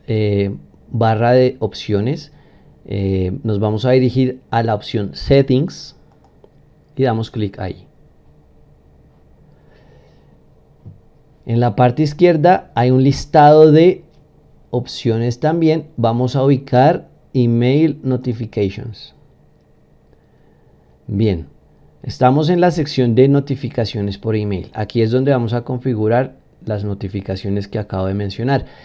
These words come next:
Esas notificaciones pueden ser, eh, asignadas a comentarios que se han realizado o a archivos que se han actualizado.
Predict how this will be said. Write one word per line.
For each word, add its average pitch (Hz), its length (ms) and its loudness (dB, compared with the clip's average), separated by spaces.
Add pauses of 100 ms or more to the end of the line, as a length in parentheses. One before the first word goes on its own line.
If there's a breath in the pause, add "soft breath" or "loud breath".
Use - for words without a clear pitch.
(160 loud breath)
Esas 127 240 2
notificaciones 147 840 0
pueden 127 340 2
ser, 127 260 -2 (520 soft breath)
eh, 101 500 0 (540)
asignadas 123 800 2 (280)
a 117 160 -4
comentarios 127 600 2
que 180 120 0
se 147 100 0
han 127 120 2
realizado 147 680 4
o 123 160 6
a 113 40 8
archivos 147 460 2
que 147 140 -2
se 127 80 0
han 113 80 0
actualizado. 110 640 -4